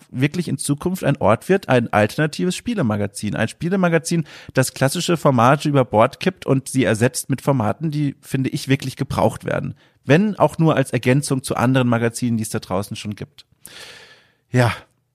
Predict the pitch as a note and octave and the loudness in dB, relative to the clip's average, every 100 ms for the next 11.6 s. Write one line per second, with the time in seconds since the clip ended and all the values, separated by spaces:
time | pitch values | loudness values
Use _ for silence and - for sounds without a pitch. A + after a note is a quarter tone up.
0 | _ - F3 A#2+ G#2 - D3+ F3 F#3 C3 | _ -2 2 2 0 -4 -2 0 2 2
1 | G#2+ - B2+ D3 F#3+ - F#3+ D3 D#3 E3+ | 0 -2 0 0 -4 -8 -2 0 0 -2
2 | D3 C#3+ C3 A#2+ D3 D#3 D3+ C#3 C3+ G3 | -4 -4 0 0 0 -2 -2 -2 -2 -2
3 | - C#3+ C#3+ - _ - D3+ F3 F3 D3 | 0 2 2 0 _ 0 2 2 -2 0
4 | C3+ B2+ C3 C3+ C3 E3 E3+ C3+ A#2 G#2+ | 2 2 2 0 2 0 0 -2 0 2
5 | F#3 - - - _ _ C#3 C3 E3 E3 | 0 -4 -20 -20 _ _ -2 2 2 2
6 | D#3 D3 B2+ G#2 B2 D#3+ D3 C3+ D3+ D3+ | 0 0 0 2 2 2 0 2 0 0
7 | C3+ - B2+ - - C3+ E3+ C3 - - | -4 -6 -6 -6 0 2 2 0 -2 -2
8 | C#3+ C3 G#2 D2 D#2+ G2+ - A#2+ - _ | 2 2 2 0 0 -6 -6 -8 -8 _
9 | _ - - D#3+ - - F#3 A#3 - F3 | _ -14 -2 -2 -2 2 2 2 -2 -2
10 | F3+ F3 D3+ - - F3 F3 - D3+ D3+ | -2 -4 -6 -6 -2 -2 -2 -6 -2 -2
11 | C#3+ B2 C#3+ D3 E3 | 2 2 4 2 -2